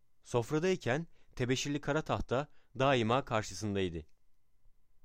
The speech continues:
Bakanlar, profesörler, milletvekilleri hep o tahtaya kalkmışızdır. Türk dili ve Türk tarihi meselelerinin onun sofrasında tam bir fakültelik zaman tutmuş olduğunu tahmin ediyorum. Ondan başka hepimiz yorulur,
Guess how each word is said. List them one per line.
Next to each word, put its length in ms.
Bakanlar, 680
profesörler, 760
milletvekilleri 880
hep 180
o 60
tahtaya 400
kalkmışızdır. 720
Türk 220
dili 180
ve 140
Türk 240
tarihi 360
meselelerinin 800
onun 200
sofrasında 760
tam 300
bir 120
fakültelik 560
zaman 300
tutmuş 320
olduğunu 320
tahmin 280
ediyorum. 420
Ondan 400
başka 200
hepimiz 360
yorulur, 440